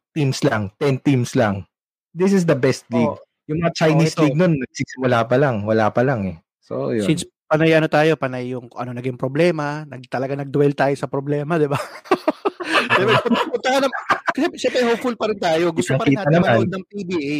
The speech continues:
Speaker 2: Gusto pa rin natin manood ng P B A. Gusto natin
Speaker 1: Oo
Speaker 2: excited,
Speaker 1: naman.
Speaker 2: di ba?
Speaker 1: Oo naman.
Speaker 2: So,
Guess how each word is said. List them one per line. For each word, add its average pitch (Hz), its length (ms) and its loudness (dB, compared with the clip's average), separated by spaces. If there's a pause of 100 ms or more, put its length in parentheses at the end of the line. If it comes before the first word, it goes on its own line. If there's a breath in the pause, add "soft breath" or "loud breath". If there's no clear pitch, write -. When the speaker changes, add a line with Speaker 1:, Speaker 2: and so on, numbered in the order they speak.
(160)
Speaker 2:
Gusto 151 160 -16
pa - 80 -20
rin - 140 -14
natin 330 160 -6
manood 208 160 -2
ng 180 80 -6
P - 100 -8
B 135 80 -10
A. 139 80 -8
Gusto 151 140 -12
natin 190 160 2
Speaker 1:
Oo 202 80 6
Speaker 2:
excited, 156 240 6
Speaker 1:
naman. 123 280 4 (120)
Speaker 2:
di 98 80 -10
ba? 135 180 -18
Speaker 1:
Oo 131 360 -6
naman. 95 280 0
Speaker 2:
So, 202 100 0